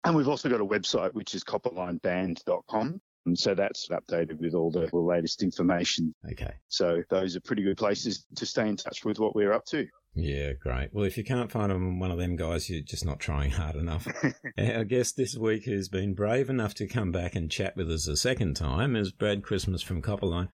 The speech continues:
Speaker 1: <laughs>
Speaker 2: Brad, it's been awesome catching up again. Thanks for finding the time to come out and play on the road with us once more.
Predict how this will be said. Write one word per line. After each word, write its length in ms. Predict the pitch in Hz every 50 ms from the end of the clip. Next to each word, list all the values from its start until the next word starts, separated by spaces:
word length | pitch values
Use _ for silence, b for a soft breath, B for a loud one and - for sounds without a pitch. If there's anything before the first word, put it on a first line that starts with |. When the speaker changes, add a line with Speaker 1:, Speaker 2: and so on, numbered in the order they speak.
| - - -
Speaker 1:
<laughs> 200 | - 147 - _
Speaker 2:
Brad, 240 | - 123 123 123 -
it's 260 | - 113 104 - -
been 240 | - - 127 120 110
awesome 400 | 107 110 113 110 - 95 90 85
catching 440 | - - 92 82 - - 90 80
up 180 | 76 73 76 -
again. 320 | 71 67 - 78 85 98 98
Thanks 240 | - 139 135 135 -
for 80 | - -
finding 300 | - 107 101 92 87 78
the 60 | 76
time 260 | - 110 95 90 82
to 60 | 80
come 180 | - 104 92 87
out 180 | 90 104 -
and 120 | - 82 80
play 160 | 95 98 92
on 80 | 95 92
the 100 | 90 87
road 220 | 85 95 113 120
with 120 | 117 104 71
us 140 | 67 67 -
once 240 | 69 64 60 -
more. 220 | - 64 58 -